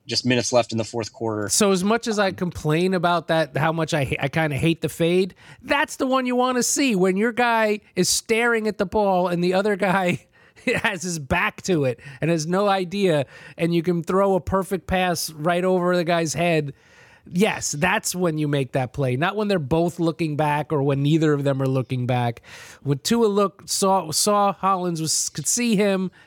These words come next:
Speaker 2: and the defender was turned around, put that ball exactly where it had to be. Oh, so good.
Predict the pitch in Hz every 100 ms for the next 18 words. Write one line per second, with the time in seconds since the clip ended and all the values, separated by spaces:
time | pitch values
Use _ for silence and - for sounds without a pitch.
0 | - 151 151 151 202 196 185 180 170 -
1 | 180 170 165 160 156 151 147 _ _ -
2 | 185 - 156 139 147 139 123 139 139 135
3 | 131 123 120 117 110 107 104 - _ -
4 | 196 139 131 110 110 101